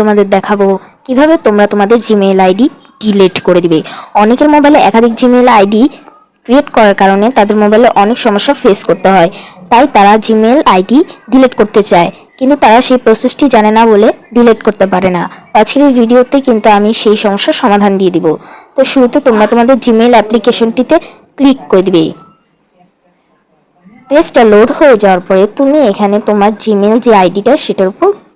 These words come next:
ক্লিক করে দিবে। আমি ক্লিক করে দিচ্ছি। আমি এটা ক্লিক করে দেওয়ার পরে লেখা এসেছে manage your Google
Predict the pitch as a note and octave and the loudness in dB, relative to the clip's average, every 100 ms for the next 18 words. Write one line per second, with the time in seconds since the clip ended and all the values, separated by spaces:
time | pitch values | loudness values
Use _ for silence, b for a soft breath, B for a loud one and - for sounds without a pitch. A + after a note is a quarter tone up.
0 | _ _ _ D#4 C#4 - G3 F3 F3 E3 | _ _ _ -2 -2 -4 -2 -2 -2 -6
1 | F3 G3+ - - A3+ - G3+ G3 G3 - | -4 -6 -6 -8 -8 -4 -2 -2 -4 -4
2 | C4+ A#3 G3 E3 D3 _ _ _ _ _ | -4 -6 -20 -20 -20 _ _ _ _ _
3 | _ G#3 G#3+ A#3 A3+ - _ _ _ _ | _ -20 -20 -20 -20 -20 _ _ _ _
4 | _ _ _ _ _ _ _ G#3+ A#3+ D4+ | _ _ _ _ _ _ _ -4 0 0
5 | D#4 _ D#4+ E4 - C4+ G3+ G3 G3+ G#3+ | -2 _ -2 0 0 2 2 0 2 2
6 | C#4+ B3+ F#3+ G#3 G3 G3 G#3 C4 D4 C4 | 2 2 0 0 0 -2 -2 -2 0 0
7 | B3 A#3+ B3 C#4 A3 G3+ F#3+ | 0 0 0 0 0 0 2